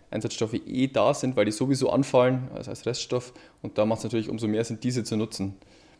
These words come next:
Bei Einsatzstoffen, die man jetzt nur anbaut, um sie,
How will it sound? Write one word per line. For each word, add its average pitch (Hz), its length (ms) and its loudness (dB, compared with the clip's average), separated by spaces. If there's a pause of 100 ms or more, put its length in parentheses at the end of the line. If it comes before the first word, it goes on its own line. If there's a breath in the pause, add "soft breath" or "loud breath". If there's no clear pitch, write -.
(240 soft breath)
Bei 90 100 4
Einsatzstoffen, 117 540 -2
die 113 80 0
man 110 140 2
jetzt - 140 -6
nur 123 160 2
anbaut, 123 460 6
um 113 160 -2
sie, 107 380 0